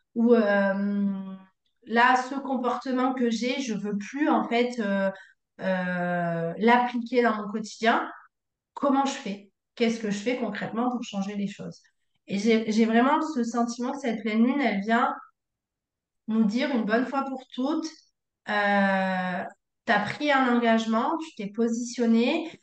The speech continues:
t'as avancé, mais, euh, encore une fois, euh, on te demande de, de te positionner et en fait de, de terminer cette, euh, ce cycle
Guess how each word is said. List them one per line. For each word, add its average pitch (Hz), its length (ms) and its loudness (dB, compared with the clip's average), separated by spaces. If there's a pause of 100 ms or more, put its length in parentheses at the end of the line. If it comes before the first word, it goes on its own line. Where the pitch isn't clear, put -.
(160)
t'as 202 260 4
avancé, 254 760 0 (400)
mais, 254 560 4
euh, 208 600 2
encore 226 320 0
une 226 140 2
fois, 262 520 2 (120)
euh, 202 400 -4 (100)
on 220 100 -4
te 208 180 -6
demande 240 580 0 (520)
de, 190 960 -2 (340)
de 208 100 -4
te 214 120 -2
positionner 233 1000 0
et 214 180 -2
en 196 120 0
fait 277 260 -4
de, 202 400 -4 (580)
de 220 120 -4
terminer 277 680 2
cette, 226 380 -4
euh, 214 460 -2
ce 240 220 -2
cycle - 380 -6